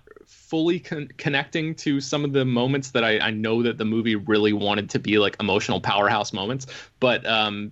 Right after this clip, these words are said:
but after I left the theater and even, you know, into today, I'm still thinking about the movie, and it's, it's, um, it's sitting with me in a way that I didn't expect it to. So, um,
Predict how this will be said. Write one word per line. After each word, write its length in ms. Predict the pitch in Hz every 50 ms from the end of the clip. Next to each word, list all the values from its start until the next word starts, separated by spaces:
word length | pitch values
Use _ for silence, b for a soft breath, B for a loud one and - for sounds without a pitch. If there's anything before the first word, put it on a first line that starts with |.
| - _ -
but 300 | 117 107 - 139 123 127 - - - - - - - - - -
after 320 | - 127 151 - 151 135
I 40 | 127
left 220 | 123 123 131 131 131
the 60 | 117
theater 340 | 123 - 139 127 110 107 107
and 160 | 104 107 110
even, 300 | 101 120 117 123 110 107
you 80 | 113 113
know, 100 | 104 82
into 260 | 76 110 127 131 127
today, 340 | 123 - 113 113 127 120 95
I'm 120 | 98 120
still 280 | - - - - 143 123
thinking 300 | 127 131 143 127 135 127
about 180 | 107 101 104
the 60 | - 110
movie, 300 | 101 107 113 104 98 95
and 100 | 95 101
it's, 300 | 101 - - - - -
it's, 280 | - 104 101 - - -
um, 340 | 101 92 92 95 95 92 85
it's 160 | - 127 131
sitting 260 | - - 175 160 151 139
with 160 | 120 110 -
me 80 | 117
in 60 | 101 101
a 40 |
way 140 | 101 104 101
that 100 | 95 98
I 80 | 87 90
didn't 240 | - 101 95 85 -
expect 400 | - - - - 107 92 - -
it 100 | - -
to. 220 | - - 139 135 131 B B B B B
So, 380 | - - 107 98 92 92 -
um, 380 | 69 85 87 87 87 87 92